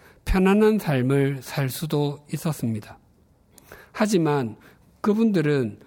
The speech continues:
엑스호도스, 길 밖의 길을 가신 주님을 만나고서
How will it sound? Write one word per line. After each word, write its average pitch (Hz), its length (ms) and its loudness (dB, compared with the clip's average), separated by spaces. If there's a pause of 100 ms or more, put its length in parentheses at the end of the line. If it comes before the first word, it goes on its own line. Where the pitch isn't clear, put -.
(280)
엑스호도스, - 1160 -6 (360)
길 208 220 4
밖의 202 400 2
길을 170 540 2 (120)
가신 156 560 0
주님을 208 560 2
만나고서 131 800 -2